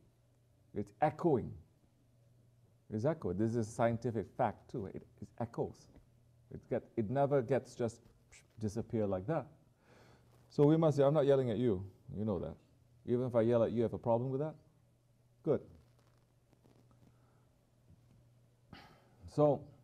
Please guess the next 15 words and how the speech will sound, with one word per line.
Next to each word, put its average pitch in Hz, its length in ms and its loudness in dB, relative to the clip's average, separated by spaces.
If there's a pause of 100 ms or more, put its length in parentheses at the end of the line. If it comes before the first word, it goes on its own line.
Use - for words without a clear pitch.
(880)
we 95 120 -2
must 123 260 -2
choose 143 260 -2
our 123 120 2
words 120 300 0
properly, 120 480 -4 (4000)
because 120 440 -2
we 117 240 -2
are 120 120 0
Hazrati 110 520 -2
Insan. 107 340 -8 (2750)
A 95 80 -8
man 135 320 2
of 131 160 2
honor 147 420 2